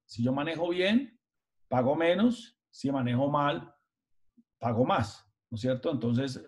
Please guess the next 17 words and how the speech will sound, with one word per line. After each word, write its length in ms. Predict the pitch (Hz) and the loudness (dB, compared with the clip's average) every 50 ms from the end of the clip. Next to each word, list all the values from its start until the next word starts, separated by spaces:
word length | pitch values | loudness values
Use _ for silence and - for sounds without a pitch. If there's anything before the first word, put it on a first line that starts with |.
| - - | -12 -8
por 160 | - 117 110 | -6 -4 -4
medio 280 | 110 113 113 110 113 110 | -2 -2 -2 -2 -4 -4
del 100 | 104 101 | -6 -8
frenado, 640 | - 110 110 110 117 139 156 160 160 156 151 147 | -8 -6 -2 0 0 2 2 2 2 2 2 2
aceleración, 760 | 139 123 - 120 117 107 107 104 101 - 147 156 156 131 - - - _ - _ _ _ _ _ | 0 0 0 0 0 0 -2 -4 -4 -2 -2 -2 -2 -2 -6 -12 -16 _ -20 _ _ _ _ _
pero 160 | - 131 131 135 | -2 0 2 2
más 240 | 143 147 147 160 | 2 0 0 0
allá 560 | 180 190 190 202 196 202 214 254 254 - - _ - | 0 2 4 4 4 4 4 2 -2 -6 -16 _ -16
de, 360 | - - 151 147 127 123 - | -10 -6 -4 -2 -2 -2 -4
de, 340 | - 117 113 113 113 113 117 | -4 -4 -2 -2 -2 -2 -4
de 120 | 120 117 113 | -4 -4 -6
la 120 | 117 110 | -6 -4
forma 300 | - - 160 156 165 185 | -2 -2 -2 0 0 -4
en 40 | - | -4
que 140 | - 180 139 | -4 -2 -2
yo 100 | 123 117 | -2 -2
conduzco, 720 | - 143 151 160 165 139 117 - 151 156 - - - | -2 -4 -2 -2 -2 -2 -2 -4 -6 -8 -8 -8 -14